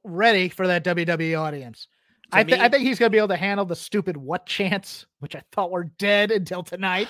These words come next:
Speaker 2: <sighs> Yeah. To me, um, somebody says, "I like free articles." Just saying, "You know what I like? When you scroll the fuck past when you wanna complain." But anyway, Cody, Cody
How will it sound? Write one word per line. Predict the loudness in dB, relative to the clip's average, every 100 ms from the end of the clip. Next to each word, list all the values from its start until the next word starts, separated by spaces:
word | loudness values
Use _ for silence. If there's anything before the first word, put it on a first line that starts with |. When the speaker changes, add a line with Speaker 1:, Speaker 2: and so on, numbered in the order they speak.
| -10
Speaker 2:
<sighs> | -18 -12
Yeah. | -8 -8 -10 _ _ _ _ _
To | -12
me, | -8 -4 -4 -4 -6 -6
um, | -4 -2 -2 -4 -8 -16 _ _ _ _ _ _
somebody | -10 -6 -6
says, | -4 -4 -4 -2
"I | 0
like | 0 0
free | -4 -6
articles." | -4 -4 -6 -8
Just | -10 -8
saying, | -8 -4
"You |
know | 0
what | 2 2
I | 2
like? | -2 -4
When | -10 -12
you |
scroll | -12 -6 -6
the | -6
fuck | -6 -8 -6
past | -4 -2 -4 -10
when | -18
you | -12
wanna | -12 -12
complain." | -14 -10 -8 -10 -16 _ _ -8
But | -6
anyway, | -2 -2
Cody, | -4 0 0 0 -2 -4 -10 -20 _ _ _ _ _ _ -20 _ _ _ _ -10
Cody | -4 -4 -4 -8 -8 -14